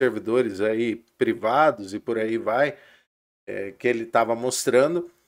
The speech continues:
que são builds boas, tá? Só que a gente tem que visar aqui o, <laughs> a meu ver, o, o personagem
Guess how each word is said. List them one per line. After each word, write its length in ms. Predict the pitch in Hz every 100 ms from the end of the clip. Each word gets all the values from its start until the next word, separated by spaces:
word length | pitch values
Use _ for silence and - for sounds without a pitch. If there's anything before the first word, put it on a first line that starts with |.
| _ _ _ _ _ _ _ -
que 260 | 208 180 156 _ _ _
são 400 | - - 220 240
builds 400 | 147 165 160 127
boas, 640 | 101 110 131 185 165 - -
tá? 420 | 127 151 160 123
Só 280 | - 147 147
que 260 | - 214
a 100 | 208
gente 380 | 139 156 180 - -
tem 200 | 190 202
que 140 | 214
visar 560 | 185 190 113 110 139 143
aqui 320 | - - 143
o, 400 | 165 160 123 107 - - 117 _ _
<laughs> 400 | _ _ _ -
a 140 | 127
meu 320 | 131 139 170
ver, 500 | 131 101 135 170 110 _ _ _ _ _ _ _ -
o, 920 | 123 120 120 120 117 113 113 113 95 _ _ _ _ -
o 440 | - 277 254 - - _ _ _
personagem 1160 | 185 175 190 151 151 170 170 175 160 143 127